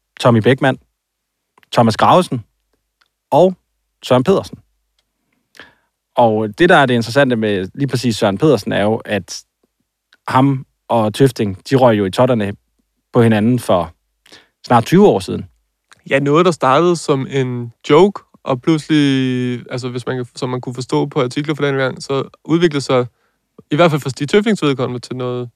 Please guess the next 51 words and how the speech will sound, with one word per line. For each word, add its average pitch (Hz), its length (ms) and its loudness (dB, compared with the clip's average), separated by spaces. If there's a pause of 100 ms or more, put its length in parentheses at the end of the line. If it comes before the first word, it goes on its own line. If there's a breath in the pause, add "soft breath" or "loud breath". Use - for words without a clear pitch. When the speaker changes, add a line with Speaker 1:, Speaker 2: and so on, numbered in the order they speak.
(140)
Speaker 2:
til 135 100 -12
noget 127 140 -6
andet, 151 140 -8
ikke? 208 120 -12 (520 loud breath)
Speaker 1:
Jo, 147 200 4 (180)
og 123 140 -6
det 131 200 4
endte 165 160 2
jo 165 60 4
simpelthen 127 320 2
med, 123 260 4
at, - 400 -6
øh, - 160 -12 (140)
det 113 80 -2
kostede 135 320 2
ham, 101 200 -4
øh, 95 240 -8 (380)
kostede 127 300 -2
ham, 104 220 -6
øh, 101 240 -8 (100)
jobbet 120 180 0
i 117 40 0
A 107 60 -2 (120)
G 113 60 -6
F. - 60 -20 (720)
Øh, 113 60 -4
Speaker 2:
Ja. 104 300 -4
Speaker 1:
at, 110 200 -14
øh, 98 260 -2
at - 160 -16
de 123 60 -2
røg 110 140 2
i 101 40 0
totterne 123 360 0
he-, 113 160 -6
på - 80 -2
hinanden 120 280 2
til - 120 -6
den, 123 200 0
øh, 110 180 -8
til 120 120 -6
den 123 100 0
julefrokost 123 480 -2
der, 127 120 2
hvor 127 180 2
at 113 180 -6 (720 loud breath)
Tøfting, 170 320 2
der 117 80 2
bliver 107 140 0
fyret, 170 400 2 (580)
øh, 120 240 4